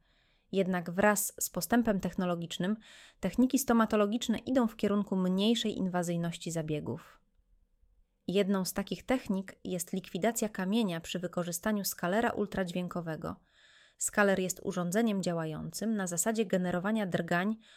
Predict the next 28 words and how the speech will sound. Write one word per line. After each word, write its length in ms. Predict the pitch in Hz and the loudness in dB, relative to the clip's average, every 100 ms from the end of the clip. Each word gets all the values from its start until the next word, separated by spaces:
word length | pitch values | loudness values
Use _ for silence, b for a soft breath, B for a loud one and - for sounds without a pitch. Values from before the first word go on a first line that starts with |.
| B B | B B
o 80 | 180 | 2
bardzo 340 | 175 254 254 | 6 6 6
wysokiej 400 | 214 - 208 214 | 2 0 0 -2
częstotliwości, 920 | 208 190 196 - 180 156 156 - 220 - B B B B | -2 -2 -4 -4 -4 -4 -6 -8 -8 -8 B B B B
nawet 280 | 190 180 - | -2 -2 2
kilkudziesięciu 720 | 269 262 220 190 262 294 269 | 2 2 0 2 2 2 0
tysięcy 400 | 214 - 220 214 | -2 0 0 2
razy 200 | 196 190 | 0 0
na 120 | 185 | -2
sekundę. 600 | - 175 175 160 151 - 180 _ _ _ _ _ _ _ _ - | -4 -6 -4 -4 -4 -8 -10 _ _ _ _ _ _ _ _ -10
Przyłożona 480 | - 185 180 190 180 | -2 0 2 0 0
do 120 | 175 | 2
zęba 340 | 202 247 180 | 4 6 4
końcówka 480 | 170 170 170 226 180 | 0 -4 -4 -4 -6
skalera 560 | - - 160 294 214 202 B B B | -6 -4 2 4 4 2 B B B
przenosi 400 | - 220 277 277 | 0 4 4 2
drgania 420 | 214 208 220 226 | 2 4 6 4
na 100 | 208 | 2
powierzchnię 540 | 190 180 190 - 190 170 | 0 -2 -2 -2 -4 -4
zęba, 400 | 165 156 160 165 b b b | -4 -6 -6 -8 b b b
sprawiając, 600 | - - 185 220 233 196 | -8 -2 0 2 2 2
że 100 | 185 | 0
kamień 400 | - 214 202 190 | 2 2 2 0
nazębny 680 | 180 175 190 175 180 180 - | -2 -2 -2 0 -4 -4 2
łatwo 320 | 233 262 214 | 4 4 0
pęka 360 | - 180 180 175 | 0 -2 -2 -4
i 120 | 170 | -6
odpryskuje. 720 | 165 - 165 - - 71 - | -6 -8 -8 -8 -8 -8 -10